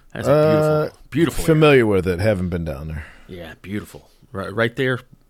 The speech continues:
Speaker 1: on the side of the ocean, hence the name. But, uh, yeah, took, uh, our buddy James Fritz down to, uh, Heritage with me. That was his first, uh,
Speaker 2: How's,
Speaker 1: experience, and, uh, he seemed
Speaker 2: how's
Speaker 1: to
Speaker 2: old
Speaker 1: be, uh,
Speaker 2: Fritzy? Did you make him happy?
Speaker 1: Yeah.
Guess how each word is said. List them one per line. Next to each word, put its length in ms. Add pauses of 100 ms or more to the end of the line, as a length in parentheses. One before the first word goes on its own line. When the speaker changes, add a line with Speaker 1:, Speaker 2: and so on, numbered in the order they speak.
(400)
Speaker 1:
on 100
the 60
side 300
of 60
the 120
ocean, 360 (100)
hence 180
the 120
name. 240 (840)
But, 320
uh, 280 (680)
yeah, 220
took, 340
uh, 60 (100)
our 140
buddy 180
James 320
Fritz 480 (160)
down 240
to, 240
uh, 120
Heritage 420
with 160
me. 120
That 120
was 140
his 120
first, 420
uh, 140
Speaker 2:
How's, 60 (160)
Speaker 1:
experience, 500
and, 220
uh, 240
he 120
seemed 180
Speaker 2:
how's 120
Speaker 1:
to 60
Speaker 2:
old 120
Speaker 1:
be, 100
uh, 80
Speaker 2:
Fritzy? 260
Did 180
you 60
make 260
him 80
happy? 360
Speaker 1:
Yeah. 60